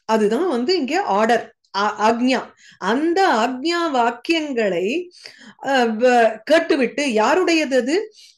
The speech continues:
அ, மதுஜிதஹா, அ, நியோகம் நிஷம்ய. மதுஜிதஹா, அ, இது ம-, மதுஜிதஹாங்கிறச்சு இந்த இடத்துல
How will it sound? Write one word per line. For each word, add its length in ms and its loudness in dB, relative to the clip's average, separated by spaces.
அ, 120 4
மதுஜிதஹா, 1200 2
அ, 220 2
நியோகம் 760 2
நிஷம்ய. 840 -2
மதுஜிதஹா, 680 -4
அ, 220 -10
இது 240 -6
ம-, 360 -8
மதுஜிதஹாங்கிறச்சு 1080 -6
இந்த 300 -4
இடத்துல 260 -4